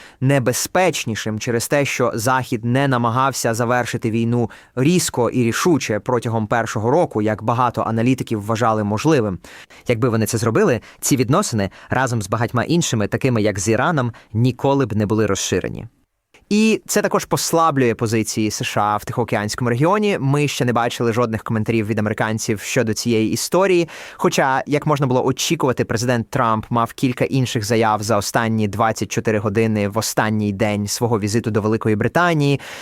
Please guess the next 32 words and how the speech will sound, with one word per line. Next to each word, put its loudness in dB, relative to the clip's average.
Він 2
повторив 0
свою 2
думку, 0
що -2
Путін 0
його 2
підвів, 0
сказавши, -2
що 0
С -2
Ш 0
А 2
вирішили 0
сім 0
воєн. 0
Я 0
думав, 0
що 0
шість. -2
Е-е. -2
І -2
що 0
Україна 2
була 2
тією, 2
яку 0
я 2
вважав -2
найлегшою 2
для 2
завершення 0